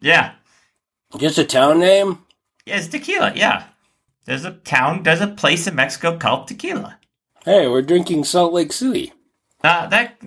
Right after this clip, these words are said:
Speaker 1: yeah, well, it doesn't have the same ring, but, um,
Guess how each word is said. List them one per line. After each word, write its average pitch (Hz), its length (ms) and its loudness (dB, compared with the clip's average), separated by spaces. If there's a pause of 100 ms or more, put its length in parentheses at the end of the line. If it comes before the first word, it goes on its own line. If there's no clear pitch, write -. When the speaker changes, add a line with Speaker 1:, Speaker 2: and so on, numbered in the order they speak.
Speaker 1:
yeah, 175 400 -2
well, 170 200 -10
it 175 40 -10
doesn't 202 200 -2
have 143 120 0
the 117 40 -6
same 104 320 -4
ring, 82 280 -14
but, 95 200 -8 (400)
um, 117 500 2